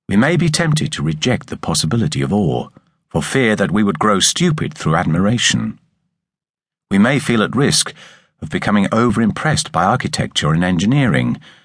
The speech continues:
of being dumbstruck by the Bombardier trains that progress driverlessly between satellites, or by the General Electric G E ninety engines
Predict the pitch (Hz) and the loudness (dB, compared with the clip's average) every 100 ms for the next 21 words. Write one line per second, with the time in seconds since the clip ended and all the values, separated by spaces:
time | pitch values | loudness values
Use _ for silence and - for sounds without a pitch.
0 | _ _ _ 82 76 131 113 82 165 151 | _ _ _ -6 0 2 2 4 2 2
1 | - 73 62 - - 90 76 69 120 110 | 0 -2 -4 -10 -4 0 0 0 0 2
2 | 107 110 98 - 151 104 69 - 67 - | 2 0 0 0 0 2 0 -2 -8 -6
3 | 85 92 98 - - 92 131 101 85 - | -4 -2 -2 -2 -2 0 0 0 0 0
4 | 76 69 - 85 76 - 127 - 69 55 | 0 -2 -4 -2 0 0 -2 -2 -2 -2
5 | - - - - - _ _ _ - - | -2 -4 -4 -16 -20 _ _ _ -4 0
6 | 107 90 - 120 156 127 107 123 - 98 | 0 -2 0 2 2 2 0 0 -2 -4
7 | 78 76 - 104 123 80 87 98 95 - | -2 -4 -2 0 0 2 2 2 0 -2
8 | 85 98 - - - | 0 0 -2 -2 -2